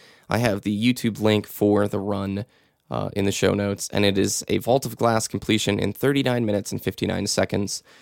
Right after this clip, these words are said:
They were going for the world record, and as it stands now, it is believed to be the world record speed for Vault of Glass. So if that holds up and it remains the top time throughout the week, I'll try and get a quick three or four minute interview with Assassinator for our listeners next week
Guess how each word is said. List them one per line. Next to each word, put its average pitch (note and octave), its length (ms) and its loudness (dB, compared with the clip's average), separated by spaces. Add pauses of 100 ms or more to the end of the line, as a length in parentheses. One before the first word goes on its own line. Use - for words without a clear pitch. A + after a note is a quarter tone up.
(120)
They A2 100 4
were G#2+ 80 4
going C#3+ 280 4
for D3 120 2
the C#3 80 4
world C3 240 2
record, A#2 380 2 (280)
and G2+ 160 -2
as C3+ 160 0
it - 120 -2
stands A#2+ 400 2
now, G#2+ 400 6 (160)
it G#2+ 120 4
is B2+ 200 4
believed A2+ 400 4
to G#2 80 2
be G#2+ 120 4
the G2+ 120 4
world G#2 200 2
record G2+ 560 -2
speed - 380 0
for - 160 -6
Vault F#2+ 260 -2
of - 120 -12
Glass. F2+ 480 -4
So - 280 0 (520)
if D3+ 180 2
that C#3 400 2
holds C3 300 4
up B2+ 260 4
and A2+ 100 4
it A2 120 2
remains G#2 540 4
the A2+ 80 -2
top A#2 260 -2
time B2+ 420 2
throughout A2 720 2
the A2+ 100 2
week, A2 340 2 (120)
I'll G#2 300 2
try A2 220 2
and G#2 140 2
get G#2 260 4 (400)
a G2 60 -2
quick - 300 2
three A2+ 300 -2
or G#2 80 4
four G#2 240 2
minute G2+ 240 2
interview G2 360 2
with G2 120 0
Assassinator F#2+ 640 -2
for G2+ 160 0
our G2 100 2
listeners G2 460 -4
next - 260 -6
week F#2 280 -4